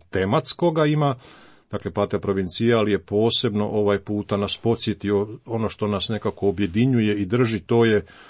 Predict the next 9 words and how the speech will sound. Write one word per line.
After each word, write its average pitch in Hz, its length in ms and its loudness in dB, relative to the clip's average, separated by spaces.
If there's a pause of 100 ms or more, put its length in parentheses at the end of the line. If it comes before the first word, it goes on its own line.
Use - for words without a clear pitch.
dakako, 113 380 0
sam 120 320 2
Gospodin 110 520 2
Isus, - 420 2
ali 131 240 2
preko 127 380 0 (100)
karizme 101 540 -2
Svetoga 101 500 -2
Ignacija. 165 800 0